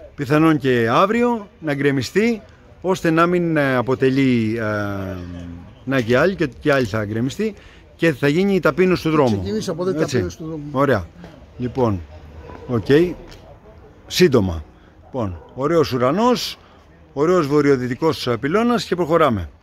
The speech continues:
Speaker 1: Εδώ μπορούμε να δούμε τι έχει γίνει μέχρι τώρα. Εκείνη η σωλήνα, Βύρονα, είχε γίνει.
Speaker 2: Εντάξει, είναι προσωρινές αυτές μέχρι να μπουν στο
Speaker 1: Ναι.
Speaker 2: δίκτυο.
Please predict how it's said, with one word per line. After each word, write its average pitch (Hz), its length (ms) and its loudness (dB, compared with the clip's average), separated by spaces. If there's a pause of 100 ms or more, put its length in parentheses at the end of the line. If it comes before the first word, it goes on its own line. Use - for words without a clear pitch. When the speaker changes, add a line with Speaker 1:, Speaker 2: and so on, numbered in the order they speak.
(1040)
Speaker 1:
Εδώ 170 260 4
μπορούμε 160 360 4
να 143 160 4
δούμε 135 440 2 (260)
τι 151 180 4
έχει 117 220 4
γίνει 127 280 0
μέχρι 120 280 -2
τώρα. 208 380 0 (840)
Εκείνη 214 320 0
η 208 40 2
σωλήνα, 156 1300 2 (320)
Βύρονα, 165 460 4
είχε 170 180 2
γίνει. 143 580 2 (720)
Speaker 2:
Εντάξει, 214 240 -10
είναι 214 420 -4
προσωρινές 101 560 -4
αυτές 202 240 -2
μέχρι 214 180 -2
να 208 120 -2
μπουν 196 140 -2
στο 208 120 0
Speaker 1:
Ναι. 170 100 4
Speaker 2:
δίκτυο. 87 240 -4